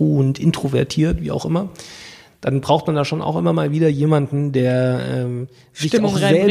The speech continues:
Speaker 1: selbst unterhalten kann und
Speaker 2: Mhm.
Speaker 1: auch Stimmung reinbringt. Ja, also der sogenannte Joker, äh, dass die auch gleichmäßig über den Tisch verteilt sind. Die gibt's in jedem Freundeskreis und Bekanntenkreis, Gott sei Dank.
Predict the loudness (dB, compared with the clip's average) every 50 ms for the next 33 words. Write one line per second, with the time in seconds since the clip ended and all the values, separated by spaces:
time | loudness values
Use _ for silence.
0 | 2 0 -2 -4 -2 -2 0 0 0 -2 -2 -4 -6 -6 -4 -6 -8 -6 -4 -4
1 | -4 -2 -4 -6 -2 0 2 2 2 2 2 0 0 0 0 0 2 0 -2 -4
2 | -8 -10 -10 -8 -8 -8 -2 -2 -2 0 2 0 2 2 2 2 4 2 2 2
3 | 0 -2 -2 -4 -6 -6 -4 -4 -4 -2 -4 -4 -6 -6 -6 -10 -12 -20 -20 -20
4 | -20 -20 -20 -18 -12 -8 -6 -4 -2 -4 -4 -4 -4 -2 0 0 0 -2 0 -2
5 | -2 0 0 0 -2 0 -2 -4 -2 0 0 2 2 2 2 2 2 2 -2 -2
6 | 0 0 0 0 2 2 0 0 0 -2 -8 -18 -20 -20 -18 -18 -18 -20 -20 _
7 | _ -20 -20 -20 -20 -10 -8 -4 0 0 0 0 0 -2 -2 0 0 -2 -2 -4
8 | -4 -4 -4 -4 -4 -8 -8 -6 -4 -4 -4 -4 -6 -6 -6 -4 -4 -4 -4 -4
9 | -4 -6 -4 -2 -2 -2 -2 -2 -4 -2 0 0 2 2 2 0 0 -4